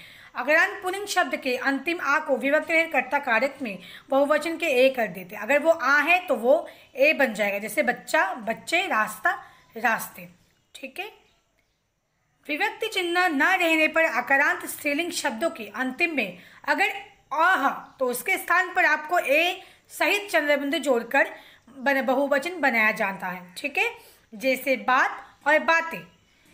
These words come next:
एकारांत स्त्रीलिंग संज्ञाओं के विभक्ति रहित रूप में बहुवचन बनाने के लिए अंत में या सहित चंद्रबिंदु जोड़ना चाहिए, जैसे तिथि,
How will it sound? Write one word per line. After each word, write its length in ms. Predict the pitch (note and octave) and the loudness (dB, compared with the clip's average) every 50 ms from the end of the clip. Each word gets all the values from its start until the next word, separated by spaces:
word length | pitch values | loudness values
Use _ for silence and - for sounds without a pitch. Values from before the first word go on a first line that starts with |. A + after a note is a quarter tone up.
| _ _ - | _ _ -8
एकारांत 500 | C4+ C4 C4+ D#4 D4 D4+ E4 F#4+ G#4+ A#4 | -6 -2 0 2 2 4 2 2 0 -2
स्त्रीलिंग 440 | - - - F#4 F4+ E4 E4 E4 D#4 | -6 -6 -2 0 2 2 2 0 -2
संज्ञाओं 460 | - - D4+ C#4 B3+ C4+ C4+ C#4 D#4 | 0 -2 -2 0 2 2 2 2 2
के 100 | C#4+ - | 0 -2
विभक्ति 440 | B3+ A3+ C4 C#4 E4+ E4+ E4+ - E4+ | -4 -2 0 0 0 0 0 -2 -2
रहित 340 | C#4+ B3 B3 C#4 C#4 - - - - - - - - - | 0 0 0 -2 -4 -6 -12 -20 -20 -20 -20 -16 -8 -4
रूप 260 | C4+ E4 F4 D#4+ D#4+ D4 | -2 -2 -2 -2 -4 -4
में 160 | C4 A3+ G3 | -4 -4 -2
बहुवचन 500 | A#3 A3+ B3+ C4+ C4 C#4+ - F4 F4 E4+ | -2 0 2 2 2 2 0 0 -2 0
बनाने 340 | E4 D4+ D4+ D#4 E4+ F#4+ F#4+ | 0 2 2 2 0 0 -2
के 120 | F#4+ D#4+ | -2 -2
लिए 180 | C4+ C4 B3 B3 | -2 0 0 -2
अंत 340 | - - C4+ D#4 D#4+ D#4 | 0 0 0 0 0 -2
में 300 | D4+ C#4 C4 B3+ C4+ C4 - - - - - C#4 | -2 0 0 0 0 -2 -8 -16 -20 -14 -10 -8
या 400 | B3+ B3+ D#4+ F4 F#4 G4+ - - | -4 0 0 2 2 0 0 0
सहित 440 | - D#4+ C#4+ E4+ E4+ - - F3+ | 0 2 2 2 2 0 -2 -4
चंद्रबिंदु 560 | - - D4 D4 D4 D4+ D4+ C#4+ D#4 D4+ D#4+ D4 | -2 0 0 2 2 2 0 0 0 -2 -2 -2
जोड़ना 360 | A#3 B3+ A3+ G#3+ G#3+ A3 G#3+ | -2 -2 -2 -2 -2 -4 -4
चाहिए, 280 | G#3+ - G3+ G3+ G3+ | -4 -4 -6 -6 -6
जैसे 260 | F#3+ - G#3+ - - A3+ | -6 -8 -10 -8 -8 -10
तिथि, 480 | - B3+ A#3+ - - F4 F4+ F#4 F#4+ | -8 -10 -12 -10 -8 -8 -8 -8 -10